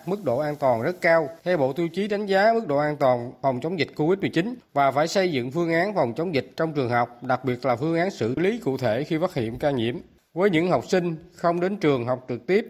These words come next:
các cơ sở giáo dục xây dựng kế hoạch dạy và học phù hợp. Các trường phải tổ chức lớp học giãn cách tối đa, nếu có thể, dạy học nhiều ca trong ngày, chủ động bố trí sắp xếp khối học buổi sáng, các khối còn lại học buổi chiều, nhằm giảm số lượng người tập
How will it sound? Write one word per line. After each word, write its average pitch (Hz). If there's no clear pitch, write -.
các 196
cơ 180
sở 127
giáo 170
dục 131
xây 170
dựng 127
kế 180
hoạch 139
dạy 120
và 113
học 117
phù 120
hợp. 127
Các 214
trường 139
phải 139
tổ 143
chức 220
lớp 208
học 127
giãn 127
cách 214
tối 190
đa, 170
nếu 196
có 214
thể, 147
dạy 139
học 131
nhiều 139
ca 160
trong 160
ngày, 127
chủ 151
động 139
bố 180
trí 202
sắp 214
xếp 208
khối 208
học 135
buổi 127
sáng, 180
các 180
khối 208
còn 131
lại 117
học 123
buổi 131
chiều, 127
nhằm 135
giảm 131
số 196
lượng 131
người 127
tập 123